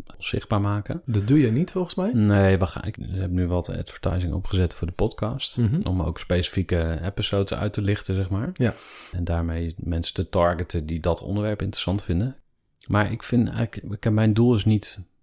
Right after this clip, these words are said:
Speaker 1: landelijke bekendheid of zo. En mijn doel is ook niet een, een,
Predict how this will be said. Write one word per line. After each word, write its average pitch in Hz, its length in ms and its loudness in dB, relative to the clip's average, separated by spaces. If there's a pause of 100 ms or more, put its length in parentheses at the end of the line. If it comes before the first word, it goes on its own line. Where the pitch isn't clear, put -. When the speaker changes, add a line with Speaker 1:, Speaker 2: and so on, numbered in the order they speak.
(140)
Speaker 1:
landelijke 95 460 0
bekendheid 90 760 -2
of - 60 -18
zo. - 80 -10 (140)
En 85 100 -2
mijn 90 140 -2
doel 95 220 0
is 87 100 -2
ook 101 140 -6
niet 95 320 0
een, 87 240 -2 (120)
een, 87 300 -4